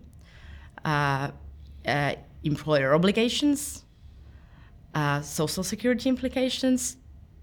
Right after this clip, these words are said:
just to name a few. Uh, depending on the role of employee, uh, and the length,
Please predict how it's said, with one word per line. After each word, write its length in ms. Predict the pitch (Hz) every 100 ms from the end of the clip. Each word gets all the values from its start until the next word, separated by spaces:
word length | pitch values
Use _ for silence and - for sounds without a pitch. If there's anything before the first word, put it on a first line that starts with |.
| -
just 340 | - 180 - -
to 60 |
name 200 | 175 160
a 20 |
few. 420 | 160 185 180 240 - - - - - - - - - - -
Uh, 220 | 180 180
depending 560 | 175 202 208 214 240 208
on 440 | 196 185 185 175
the 340 | 175 170 170 165 - - - - - - -
role 520 | 160 180 185 214 240 226
of 180 | 226 -
employee, 720 | 196 196 202 180 190 233 240 - - - - - - -
uh, 400 | - 175 170 165
and 120 | - 165
the 40 |
length, 600 | 170 190 214 - - -